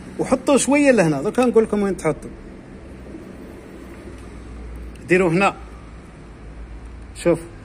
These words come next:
ديروا هنا في هذه البلاصه، نزيد نوريه في هذه البلاصه.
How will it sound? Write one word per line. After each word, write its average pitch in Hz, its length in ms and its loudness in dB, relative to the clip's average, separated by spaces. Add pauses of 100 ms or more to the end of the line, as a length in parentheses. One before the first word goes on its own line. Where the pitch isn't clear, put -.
(140)
ديروا 156 200 4
هنا 180 220 0 (1400)
في 175 120 6
هذه 196 120 6
البلاصه، 160 460 0 (800)
نزيد 143 340 -2
نوريه 165 260 2
في 165 180 0
هذه 196 140 2
البلاصه. 156 420 -2